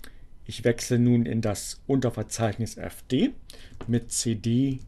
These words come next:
F D. Inhalt anzeigen mit L S minus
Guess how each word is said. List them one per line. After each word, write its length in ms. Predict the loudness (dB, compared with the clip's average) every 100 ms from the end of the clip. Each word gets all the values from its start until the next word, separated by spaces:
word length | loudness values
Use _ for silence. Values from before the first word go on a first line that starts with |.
| -4
F 280 | -2 -2 -6 -6
D. 300 | -4 -4 -8 -14 -14 -16 -18 -18 -18 -16 -16 -14 -14 -12 -14 -16 -16 -16 -18 -18 -6
Inhalt 360 | -2 4 4 4
anzeigen 760 | 2 2 2 4 4 6 4
mit 240 | 4 0 -4
L 160 | -4 0
S 360 | 0 -2 0
minus 580 | 4 6 6 4 2 -8